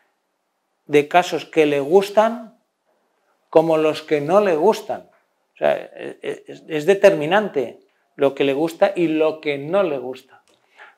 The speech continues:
Porque tú puedes hacerte en una primera visita una idea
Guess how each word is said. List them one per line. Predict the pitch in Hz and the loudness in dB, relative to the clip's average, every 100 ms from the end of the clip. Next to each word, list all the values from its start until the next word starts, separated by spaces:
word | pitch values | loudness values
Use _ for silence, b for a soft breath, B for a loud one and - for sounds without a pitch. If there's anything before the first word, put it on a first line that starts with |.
| - | -10
Porque | 135 135 | -10 -8
tú | 131 _ 156 147 | -12 _ -8 -2
puedes | 165 165 | 0 2
hacerte | 165 175 170 156 | 2 2 2 0
en | 143 | -4
una | 139 147 | -2 -2
primera | 147 143 147 147 | -2 -4 -2 -2
visita | 147 170 - 127 | -4 -4 0 0
una | 160 160 160 | 0 0 0
idea | 156 175 160 123 | 0 2 0 -2